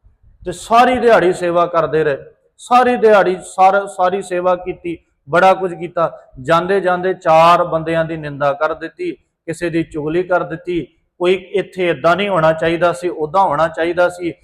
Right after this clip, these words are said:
ਇਹ ਗੱਲ ਏਦਾਂ ਨਹੀਂ ਓਦਾਂ ਹੋਣੀ ਚਾਹੀਦੀ ਸੀ। ਤੇ ਗੁਰੂ ਤੇਗ ਬਹਾਦਰ ਸਾਹਿਬ ਕਹਿੰਦੇ ਇਸ਼ਨਾਨ ਤੇ ਬੜਾ ਕਰਾਇਆ, ਮਲ ਮਲ ਕੇ ਕੋਸ਼ਿਸ਼ ਤੇ ਬੜੀ ਕੀਤੀ ਸਾਫ਼ ਹੋ ਜੇ, ਪਰ ਹੋ ਵੀ ਗਿਆ ਸੀ। ਪਰ ਜਾਂਦਾ ਜਾਂਦਾ ਚਿੱਕੜ ਆਪਣੀ ਸੁੰਡ ਦੇ ਨਾਲ ਚੁੱਕ ਕੇ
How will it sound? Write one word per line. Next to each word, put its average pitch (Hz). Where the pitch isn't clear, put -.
ਇਹ 185
ਗੱਲ 185
ਏਦਾਂ 185
ਨਹੀਂ 185
ਓਦਾਂ 170
ਹੋਣੀ 160
ਚਾਹੀਦੀ 175
ਸੀ। 170
ਤੇ -
ਗੁਰੂ 180
ਤੇਗ 185
ਬਹਾਦਰ 185
ਸਾਹਿਬ 190
ਕਹਿੰਦੇ 196
ਇਸ਼ਨਾਨ 165
ਤੇ 180
ਬੜਾ 156
ਕਰਾਇਆ, 156
ਮਲ 147
ਮਲ 170
ਕੇ 170
ਕੋਸ਼ਿਸ਼ 175
ਤੇ 202
ਬੜੀ 165
ਕੀਤੀ 202
ਸਾਫ਼ 165
ਹੋ 175
ਜੇ, 170
ਪਰ 180
ਹੋ 175
ਵੀ 226
ਗਿਆ 233
ਸੀ। 180
ਪਰ 156
ਜਾਂਦਾ 165
ਜਾਂਦਾ 170
ਚਿੱਕੜ 175
ਆਪਣੀ 269
ਸੁੰਡ 196
ਦੇ 208
ਨਾਲ 185
ਚੁੱਕ 185
ਕੇ 202